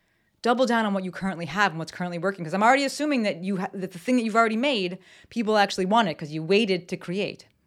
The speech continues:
Right? I'm thinking about Stu Brower right now. He has a, his, I think his Instagram is What the Fuck Gym Talk, the W T F Gym Talk. And he had a great post, it was like a nice little soundbite that basically,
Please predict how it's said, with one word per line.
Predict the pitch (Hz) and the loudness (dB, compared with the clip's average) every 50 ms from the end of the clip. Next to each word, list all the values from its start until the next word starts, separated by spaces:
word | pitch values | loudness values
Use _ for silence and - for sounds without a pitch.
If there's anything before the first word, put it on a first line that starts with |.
| - - | -14 -14
Right? | - - - - - - - - | -14 -14 -14 -20 -20 -20 -12 -6
I'm | 202 196 | -4 -2
thinking | 185 226 226 226 | 0 0 2 4
about | 214 208 196 196 | 4 2 2 0
Stu | - - - 254 254 226 | -2 -2 0 0 2 2
Brower | 190 196 190 196 226 220 180 156 | 4 6 6 6 6 6 4 2
right | 151 156 151 160 | 0 -2 -2 -2
now. | 165 160 156 | -2 -4 -4
He | 147 156 185 | -4 -6 -8
has | 170 160 190 185 180 170 160 | -6 -2 -2 -2 -2 0 -2
a, | 170 165 156 156 | -2 -2 -2 -2
his, | 156 180 170 165 165 - - - - - - - - | -2 -4 -6 -6 -8 -12 -18 -20 -20 -20 -20 -14 -4
I | |
think | 214 269 262 | -2 0 2
his | 254 233 202 | 2 0 0
Instagram | 220 226 202 208 196 202 185 | 0 -2 -2 -2 -2 -2 -2
is | 180 160 147 | -2 -2 0
What | 165 190 185 | 0 0 0
the | - | -2
Fuck | 175 - 196 175 - | -2 -4 -4 -4 -4
Gym | - 170 170 175 | -4 -4 -2 -2
Talk, | 165 - 139 147 - _ | -4 -4 -6 -6 -6 _
the | 156 | -4
W | 180 175 190 180 | -2 -2 -2 -4
T | - - 190 175 | -4 -2 -2 0
F | 160 156 - | 0 -2 -4
Gym | - 175 170 170 | -6 -6 -6 -4
Talk. | 165 185 185 202 247 - - - _ - - - - - - _ _ | -2 0 0 0 0 -4 -10 -20 _ -20 -20 -20 -20 -20 -20 _ _
And | - 185 175 170 170 170 170 170 170 | -4 -2 0 0 0 -2 -2 -4 -6
he | 170 - - 226 226 | -8 -6 -4 -2 -2
had | 208 226 226 | 0 2 2
a | 233 | 2
great | 208 180 208 220 208 | 2 2 2 2 2
post, | - 208 233 247 - | 2 0 0 2 0
it | 185 170 170 | 0 0 0
was | 165 170 | 0 -2
like | 170 170 165 | -2 -4 -2
a | |
nice | 185 180 170 175 - - | -4 -4 -4 -6 -6 -6
little | 180 175 | -6 -6
soundbite | 170 - 180 170 208 220 190 156 151 147 127 | -4 -2 0 0 0 2 0 0 -2 -2 -4
that | 160 147 | -4 -6
basically, | 175 165 170 180 160 175 170 170 170 165 | -6 -6 -6 -6 -6 -4 -4 -4 -6 -8